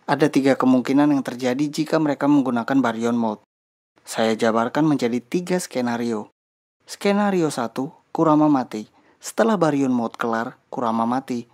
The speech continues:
Kita tahu bahwa Jinchuriki akan mati ketika biju mereka ditarik keluar dari tubuh mereka. Tapi, kita tidak tahu apa yang terjadi jika biju mereka tiba-tiba hilang.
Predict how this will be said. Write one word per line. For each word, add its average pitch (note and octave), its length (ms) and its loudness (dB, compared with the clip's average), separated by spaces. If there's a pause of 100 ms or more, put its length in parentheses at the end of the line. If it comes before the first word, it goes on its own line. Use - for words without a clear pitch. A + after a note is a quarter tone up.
(100)
Kita G3 240 0
tahu C#3 240 2
bahwa B2 240 2
Jinchuriki C3+ 640 2
akan D3 240 -2
mati B2+ 320 -2
ketika C#3+ 320 -6
biju C3+ 320 0
mereka C3 320 2
ditarik B2 400 -4
keluar C#3 240 2
dari B2+ 240 -4
tubuh F3+ 240 -2
mereka. A#2 480 -6 (240)
Tapi, C3+ 400 2
kita C#3 240 0
tidak B2 320 2
tahu D#3+ 160 6
apa D3 160 2
yang C#3 160 4
terjadi D#3+ 320 2
jika F3 320 -2
biju D3 320 0
mereka C3+ 320 2
tiba-tiba B2+ 400 -2
hilang. A2+ 480 -4